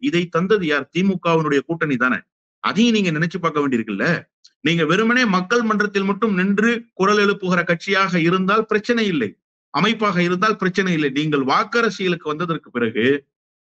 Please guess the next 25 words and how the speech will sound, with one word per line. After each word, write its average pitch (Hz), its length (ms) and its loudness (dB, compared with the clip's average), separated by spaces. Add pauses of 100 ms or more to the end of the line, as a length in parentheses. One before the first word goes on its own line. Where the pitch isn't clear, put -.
(180)
பெரும்பான்மையாக 240 840 0
இருக்கக்கூடிய 190 720 -4
வாக்குகளை 196 580 0
நீங்கள் 175 300 0
அறுவடை 202 340 2
செய்ய 180 240 -4
வேண்டும் 165 260 -4
என்று 147 140 -6
சொன்னால் 185 340 -2 (600)
ஒரு 175 180 0
பலமான 208 440 2
கூட்டணியில் 208 540 0
நீங்கள் 165 260 0
இருந்திருக்க 185 400 0
வேண்டும். 151 240 0
அண்ணா 208 180 2
தி 220 140 -8
மு 202 120 -6
கல 185 180 -2
இருந்திருந்தா 185 420 -4
கூட 185 160 -6
உங்களுக்கு 151 300 -8
இந்த 127 100 -6
வெற்றி 127 260 -8
கிடைச்சிருக்காது. 123 560 -10